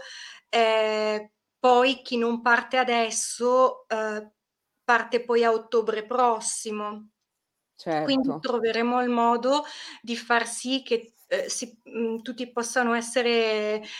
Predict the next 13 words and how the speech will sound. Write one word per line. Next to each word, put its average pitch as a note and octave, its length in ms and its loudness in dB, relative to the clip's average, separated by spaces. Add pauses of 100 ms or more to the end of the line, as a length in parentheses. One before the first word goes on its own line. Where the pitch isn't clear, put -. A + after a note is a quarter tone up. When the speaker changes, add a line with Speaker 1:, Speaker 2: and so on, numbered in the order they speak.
(140)
Speaker 1:
accolti C4 1160 0
e, A3+ 460 4
ehm, G#3 840 -4 (280)
se - 640 0
necessario A#3 1040 2
suddivideremo. G#3 1040 -4 (500)
Poi D#4 520 6
naturalmente B3+ 1160 4
dobbiamo A#3+ 440 -2
considerare B3 840 0
che A#3+ 140 -10
c'è A#3 280 0
anche, A#3 840 2